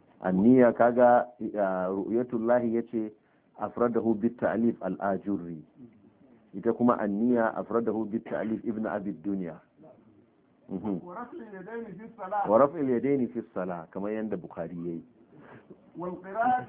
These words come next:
Speaker 2: خلف الإمام.
Speaker 1: Da kuma al-qira'atu khalf al-imam, shi ma wanda Bukhari yayi shi.
Speaker 2: والبسملة.
Speaker 1: Da al-basmala, abin da yazo akan basmala.
Speaker 2: وغير ذلك.
Speaker 1: Da Ibn Abdul Bar yayi. Um, Ibn Abdul Bar yayi akan wannan dai hadisin na Anas.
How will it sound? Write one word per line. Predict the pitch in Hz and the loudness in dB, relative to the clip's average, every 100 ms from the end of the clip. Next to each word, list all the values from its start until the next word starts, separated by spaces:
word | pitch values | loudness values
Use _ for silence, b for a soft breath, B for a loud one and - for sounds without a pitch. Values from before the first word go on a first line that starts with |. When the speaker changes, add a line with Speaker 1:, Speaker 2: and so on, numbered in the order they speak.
| 208 | -10
Speaker 2:
خلف | 220 226 202 | -10 -10 -10
الإمام. | 190 175 202 | -10 -4 -2
Speaker 1:
Da | - | 2
kuma | 120 | 4
al-qira'atu | 110 95 101 117 113 - | 4 2 4 6 6 2
khalf | 110 107 98 | -2 0 -2
al-imam, | 85 87 85 76 | -4 -4 -8 -10
shi | 104 | -4
ma | 101 | 0
wanda | 110 98 | 2 0
Bukhari | 82 - 85 90 | -4 -4 -4 -2
yayi | 87 90 | -4 -4
shi. | 90 - 131 - | -6 -14 -20 -16
Speaker 2:
والبسملة. | 151 180 185 196 202 190 196 190 139 B B B | -10 -10 -8 -10 -10 -10 -6 -6 -8 B B B
Speaker 1:
Da | 110 123 | 4 6
al-basmala, | 131 110 143 143 113 87 - _ _ _ | 6 2 -2 0 0 -2 -6 _ _ _
abin | 95 92 117 | -10 -4 -2
da | 107 | 0
yazo | 104 110 | 0 0
akan | 90 - 101 | -2 -4 -4
basmala. | 98 98 98 87 82 - - | -4 -4 -6 -6 -10 -18 -20
Speaker 2:
وغير | 151 185 185 160 | -14 -12 -10 -8
ذلك. | 165 160 | -8 -4
Speaker 1:
Da | 95 | -2
Ibn | 113 113 | 2 2
Abdul | 95 92 95 | 2 0 -4
Bar | 92 104 | 2 2
yayi. | 95 92 92 - _ - - - _ - - | 2 -2 -6 -10 _ -20 -20 -20 _ -18 -10
Um, | 90 87 85 - _ - | -8 -8 -10 -14 _ -16
Ibn | 87 98 101 104 | -10 -6 -2 -2
Abdul | 95 87 85 | -2 -4 0
Bar | 113 | 2
yayi | 104 107 110 | 6 4 2
akan | 90 - 107 95 | -2 -4 -4 -2
wannan | 92 113 | 0 0
dai | 117 117 | 2 0
hadisin | 95 101 92 92 | 0 -2 -4 -4
na | 92 92 | -4 -4
Anas. | 90 | -6